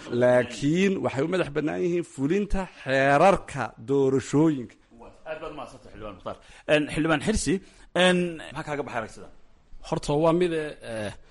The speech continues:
Speaker 3: doorashada waqtigeeda waxaa cayimi kara uun komishinka doorashooyinka. Komishinka doorashooyinka qaraarkay soo saareen waxay yidhaahdeen, "Sagaal bilood baanu ku qaban karnaa doorashada." Eh, doorashada ay sheegayaanna amba ta madaxtooyada ha ahaato, amba ta ururada ha ahaato.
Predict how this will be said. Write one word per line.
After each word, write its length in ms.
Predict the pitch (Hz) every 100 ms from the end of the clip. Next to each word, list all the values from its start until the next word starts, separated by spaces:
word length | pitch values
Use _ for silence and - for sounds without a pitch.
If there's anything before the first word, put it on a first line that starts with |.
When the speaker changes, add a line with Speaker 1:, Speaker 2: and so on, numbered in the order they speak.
| - - - -
Speaker 3:
doorashada 380 | 127 131 180 175
waqtigeeda 340 | - 160 156
waxaa 240 | 156 135 117
cayimi 320 | 135 151 135
kara 200 | - 135
uun 260 | 131 131 131 -
komishinka 420 | 123 135 123 110
doorashooyinka. 520 | 110 107 127 117 - - _ _ _ _ -
Komishinka 340 | 160 180 151 131
doorashooyinka 380 | 143 147 165
qaraarkay 340 | 156 170 147 131
soo 200 | - 156
saareen 280 | - 139 151
waxay 160 | 127
yidhaahdeen, 280 | 117 107 110
"Sagaal 360 | - 127 135 160
bilood 280 | 135 135 143
baanu 200 | 139 123
ku 100 | 180
qaban 260 | 135 127 135
karnaa 360 | 120 104 92 82 - -
doorashada." 480 | 123 113 - 127 107 - - - - - -
Eh, 100 | 110
doorashada 340 | 123 123 156
ay 60 | 139
sheegayaanna 640 | - 147 135 120 123 131 127
amba 180 | 131 135
ta 100 | 131
madaxtooyada 400 | 120 107 139 143
ha 60 | 123
ahaato, 220 | 104 101
amba 180 | 110 117
ta 100 | 131 110
ururada 280 | 117 127
ha 100 | 120
ahaato. 280 | 110 101 147